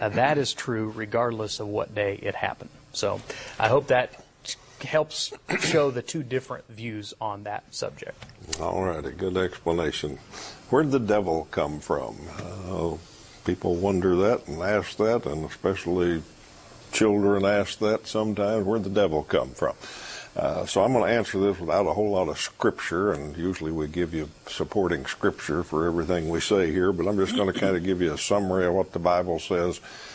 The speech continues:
Speaker 2: and maybe some other time we can go into all the scriptures. But basically what we understand from the Bible is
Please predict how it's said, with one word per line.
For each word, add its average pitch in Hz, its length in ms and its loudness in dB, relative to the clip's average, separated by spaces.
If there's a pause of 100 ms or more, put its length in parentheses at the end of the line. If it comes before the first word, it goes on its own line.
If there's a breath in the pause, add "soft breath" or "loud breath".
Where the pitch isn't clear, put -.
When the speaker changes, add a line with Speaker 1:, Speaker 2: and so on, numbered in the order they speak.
(200 loud breath)
Speaker 2:
and 78 320 -4
maybe 80 260 -2
some 82 220 -4
other 80 220 -2
time 82 320 0
we 90 100 0
can 80 160 -4
go 101 200 4
into 90 180 0
all 87 200 4
the 82 100 -2
scriptures. 85 580 -2
But 85 320 -2
basically 110 580 2
what 98 320 0
we 95 480 0
understand 92 880 0
from 95 160 0
the 95 80 2
Bible 85 500 2
is 82 340 0